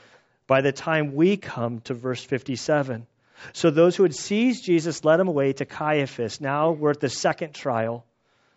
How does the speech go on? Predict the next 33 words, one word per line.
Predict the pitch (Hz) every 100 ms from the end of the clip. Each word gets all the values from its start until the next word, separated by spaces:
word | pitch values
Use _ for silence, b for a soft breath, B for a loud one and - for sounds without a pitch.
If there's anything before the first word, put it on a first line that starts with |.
| _
the | 123 147
high | 143 180 180
priest, | 175 - 127 120 127 - _ _ _ _ _ _ _ _ _ _ -
where | 131 139
the |
scribes | 131 - 185 185 202 214 170
and | 185
the | 165 147
elders | 139 139 139 127
were | 127
gathered | 123 127 131 127
together. | - 120 120 120
They | 107 123
were | 127 120
scrambled | - - 156 160 170 185
together | 185 156 147 139
while | 135 131
Jesus | 117 131 139 143 -
is | 139
away | 123 127
with | 123 127
the |
high | 113 120 117
priest | - 113 -
and | 120 113
I, | 110 104 -
and | 120 110 -
Annas. | 127 110 95 - - _ _ _ _ _ _ _ _ _ _ b b b
And | 151
so | - 175
now | 156 156 170 214 202 - _ _
this | 151 156 - -
assembly | 139 - 185 185 202 202 202 202